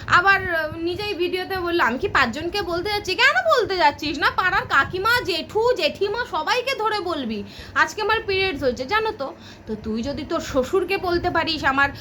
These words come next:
এখন তোর শ্বশুর বাড়ি নেই, তোর বর বাড়ি নেই, তোদের বাড়ির কোনো পুরুষ মানুষ বাড়ি নেই, কোনো মহিষ-, মহিলা মানুষ বাড়ি নেই, তোকে যদি পাশের বাড়ির দেওরকে ডেকে বলতে হয়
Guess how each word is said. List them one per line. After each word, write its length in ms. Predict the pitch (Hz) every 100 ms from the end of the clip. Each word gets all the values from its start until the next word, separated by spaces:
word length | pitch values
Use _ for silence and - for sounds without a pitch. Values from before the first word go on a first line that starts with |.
| - -
এখন 240 | 392 392
তোর 140 | 415
শ্বশুর 420 | - - 359 403 381
বাড়ি 200 | 370 381
নেই, 160 | 381
তোর 200 | 370 359
বর 300 | 269 294 320
বাড়ি 220 | 349 339
নেই, 180 | 370 370
তোদের 460 | - 339 330 359 370
বাড়ির 500 | 226 254 277 381 370 -
কোনো 240 | 370 370 -
পুরুষ 340 | 330 339 339 359
মানুষ 300 | 370 392 320
বাড়ি 220 | 359 392
নেই, 160 | 427
কোনো 240 | 427 392 339
মহিষ-, 460 | 294 277 254 -
মহিলা 340 | 247 262 262 240
মানুষ 300 | 226 226 208
বাড়ি 220 | 202 185
নেই, 180 | 185 190 - - -
তোকে 240 | 285 277
যদি 220 | 285 370 392
পাশের 360 | 320 277 311
বাড়ির 320 | 330 330 330
দেওরকে 480 | 240 247 262 277 339
ডেকে 300 | 247 262 294
বলতে 380 | 240 233 247 247
হয় 240 | 240 202